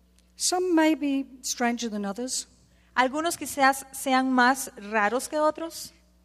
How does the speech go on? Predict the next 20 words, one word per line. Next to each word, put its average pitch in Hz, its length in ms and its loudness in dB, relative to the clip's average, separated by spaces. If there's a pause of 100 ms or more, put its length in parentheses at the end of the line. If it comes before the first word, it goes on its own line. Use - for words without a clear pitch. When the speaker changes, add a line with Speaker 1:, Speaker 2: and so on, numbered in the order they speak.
(200)
Speaker 1:
But 349 100 2
we 349 100 8
need 349 200 6
to 320 100 -2
celebrate 269 720 2
the 254 80 -4
small 269 400 2
victories 254 500 -4
they 196 160 -2
have. 156 420 -10 (300)
Speaker 2:
pero 285 160 0
tenemos 269 440 -2
que 277 160 -2
celebrar 254 760 -2
las 240 280 -2
pequeñas 269 560 -4
victorias 247 560 -6
que 226 160 -10
ellos 214 300 -10
tengan. 202 500 -6